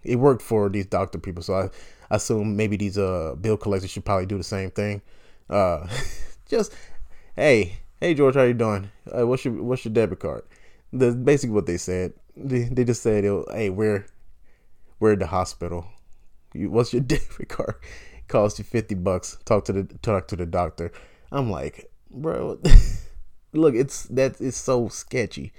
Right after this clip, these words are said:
It's so sketchy." It could have been anybody, 'cause I didn't look at the number. <laughs> I just picked it up. They was like, 'cause all the, all the, uh, clinics around here are, like, all Spanish. So it's like, "We're, uh, clin-, clinic,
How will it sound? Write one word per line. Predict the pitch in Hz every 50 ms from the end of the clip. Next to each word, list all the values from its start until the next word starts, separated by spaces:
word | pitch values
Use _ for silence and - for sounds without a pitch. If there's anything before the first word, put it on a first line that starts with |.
| - - - _ - - - - - _ -
It's | 113 120 117
so | - - 135 120 110
sketchy." | - - - 101 90 - 98 101
It | -
could | - 135
have | 117 107
been | 104 98 95 92 - -
anybody, | - 98 95 90 80 76 65 - - - - - - - - - - - - - -
'cause | 110 98
I | 95 113 123
didn't | 123 107 95
look | 95 87
at | 90 -
the | 73
number. | 78 87 87 82 85 95 - - - - - - - -
<laughs> | 165 170 151 - - - - - - - - - - - - - -
I | 170 - -
just | - 123 - -
picked | - 123 98 - 120
it | 110
up. | 110 95 98
They | 110 110
was | 101 98
like, | 98 95 90 87 - - - - - - - - - - -
'cause | 123 117
all | 120 120 135 135
the, | 131 120
all | 82 113 135 139
the, | 139
uh, | 131 95 117 123 123 120 113 104 95 82 76 -
clinics | - - 127 113 113 104 -
around | 104 98 98 95 95
here | 98 95
are, | 92 85
like, | 82 85 - -
all | - 101 98 95 95
Spanish. | - - - - 85 90 92 98 98 - - - - - - - - - -
So | - - 104 92 92
it's | 95 90 98
like, | 90 85 73
"We're, | 104 135 139 131 123 113 101 80
uh, | 80 107 110 110 113 110 -
clin-, | - - - 117 123 135 123 -
clinic, | - - 135 139 147 156 151 -